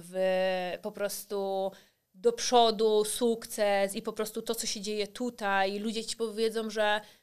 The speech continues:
jesteś idealny taki, jaki jesteś, masz wszystko, żeby osiągnąć sukces. I ty zaczyna-, i to jest twoja prawda i jesteś tutaj.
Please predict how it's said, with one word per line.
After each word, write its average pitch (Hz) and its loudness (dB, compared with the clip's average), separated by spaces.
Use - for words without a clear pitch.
jesteś 226 -2
idealny 226 2
taki, 226 -2
jaki 220 0
jesteś, 214 0
masz 226 -2
wszystko, - -2
żeby 214 0
osiągnąć 214 0
sukces. 196 -2
I 233 -8
ty 269 0
zaczyna-, 233 2
i 233 -4
to 247 4
jest 233 2
twoja 214 0
prawda 214 0
i 196 -2
jesteś 190 -6
tutaj. 208 0